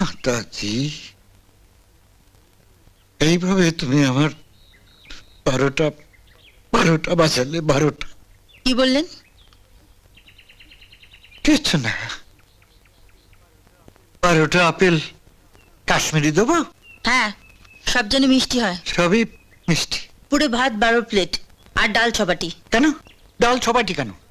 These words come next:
Speaker 1: সবই বারোটা হচ্ছে, ডাল বারোটা।
Speaker 2: কথা না বাড়িয়ে যা বলছি তাই লিখুন।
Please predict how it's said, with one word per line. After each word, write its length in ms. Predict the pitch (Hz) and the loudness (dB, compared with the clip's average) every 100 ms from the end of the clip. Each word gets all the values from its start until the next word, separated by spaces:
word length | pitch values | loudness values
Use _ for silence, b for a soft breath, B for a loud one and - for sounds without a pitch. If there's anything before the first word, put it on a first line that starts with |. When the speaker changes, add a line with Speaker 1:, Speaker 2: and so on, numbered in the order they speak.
| _ _ - - | _ _ -10 -2
Speaker 1:
সবই 200 | 214 233 | 0 2
বারোটা 300 | 226 220 226 | 2 2 0
হচ্ছে, 280 | 233 - 240 - - _ 170 | -2 -2 -6 -6 -20 _ -2
ডাল 140 | 170 | 0
বারোটা। 280 | 151 131 - - | 0 -2 -8 -4
Speaker 2:
কথা 260 | 226 226 269 | -2 -2 -2
না 200 | 254 247 | 0 0
বাড়িয়ে 360 | 247 254 302 254 | 0 -2 -2 -2
যা 220 | 208 220 | -2 0
বলছি 220 | 254 269 | -2 0
তাই 140 | 247 | -2
লিখুন। 320 | 226 202 175 | -2 -4 -8